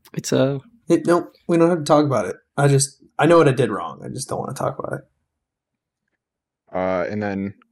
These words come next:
Speaker 3: when we have articles or videos we wanna show you, we can go ahead and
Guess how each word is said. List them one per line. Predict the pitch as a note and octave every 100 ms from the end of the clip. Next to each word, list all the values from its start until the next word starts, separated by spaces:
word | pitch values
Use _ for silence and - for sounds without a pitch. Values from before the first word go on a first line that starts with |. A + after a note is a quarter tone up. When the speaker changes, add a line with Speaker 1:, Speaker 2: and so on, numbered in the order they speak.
| _ _ _ _ _ _ _
Speaker 3:
when | C3 B2+
we | B2+
have | A2+ B2+ G#2+
articles | A#2+ B2 - B2+ A#2+
or | A2+
videos | G2+ F#2+ G2+ G#2
we | G2
wanna | F2 F#2
show | - F2
you, | E2 E2+ F2+
we | F2+
can | - G2
go | E2 E2
ahead | - F2+ F2
and | D#2+ F2+ -